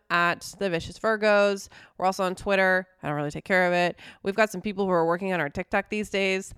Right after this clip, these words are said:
Let me know if they post. Also, <laughs> I say that with, like, such a warm heart, though. Also, please make sure you follow our homies over at the Just Girl Project. You know where you can find them. They're on Instagram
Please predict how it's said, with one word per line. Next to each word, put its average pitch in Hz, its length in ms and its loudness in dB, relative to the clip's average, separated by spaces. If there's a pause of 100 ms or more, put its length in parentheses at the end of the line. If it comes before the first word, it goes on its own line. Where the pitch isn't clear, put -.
(160)
Let 233 100 2
me 240 60 4
know 226 80 6
if 226 100 2
they 170 100 -2
post. 202 540 2 (340)
Also, 233 600 6 (360)
<laughs> - 380 -8
I 285 60 4
say 320 160 4
that 254 160 6
with, 226 100 4
like, 196 200 2
such 185 200 0
a 185 80 2
warm 165 240 0
heart, - 260 -6
though. - 240 -4 (880)
Also, 202 320 2
please 220 240 -4
make 240 160 0
sure 240 100 -2
you 220 160 2
follow 202 300 6
our 196 260 8
homies 196 400 0
over 185 320 -2
at 156 320 -2 (280)
the 208 100 -2
Just 165 240 -6
Girl 262 180 4
Project. 247 600 2 (240)
You 240 100 -2
know 247 60 2
where 220 80 2
you 220 100 -2
can 202 140 -4
find 165 280 0
them. 165 220 0 (260)
They're 180 140 -2
on 151 220 -2
Instagram 220 720 0